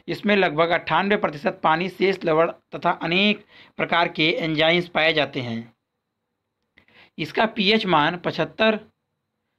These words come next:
तिरासी होता है। इसे पूर्ण पाचक रूप कहते हैं क्योंकि इसमें कार्बोहाइड्रेट, वसा तथा प्रोटीन को पचाने वाले एंजाइम्स पाए जाते हैं। प्रोटीन पाचक एंजाइम्स निम्नलिखित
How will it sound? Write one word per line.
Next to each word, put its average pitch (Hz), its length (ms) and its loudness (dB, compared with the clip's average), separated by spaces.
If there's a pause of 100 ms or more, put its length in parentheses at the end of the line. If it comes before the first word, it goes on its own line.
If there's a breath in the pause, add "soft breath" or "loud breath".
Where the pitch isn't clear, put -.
(340)
तिरासी 165 360 0
होता 165 280 2
है। 170 100 2
इसे 165 180 -2
पूर्ण 202 360 2 (320 loud breath)
पाचक 170 320 0 (460)
रूप 190 300 -2
कहते 170 240 -2
हैं 160 120 0
क्योंकि 165 380 -2
इसमें 170 380 -4
कार्बोहाइड्रेट, 160 720 0
वसा 170 260 0
तथा 175 120 0
प्रोटीन 175 480 -2
को 151 300 -2 (280 loud breath)
पचाने 156 400 0
वाले 160 240 2
एंजाइम्स 156 540 -2
पाए 147 220 2
जाते 135 260 -4
हैं। 131 120 -8
प्रोटीन 185 380 0
पाचक 175 400 0
एंजाइम्स 156 540 -2
निम्नलिखित 147 540 -4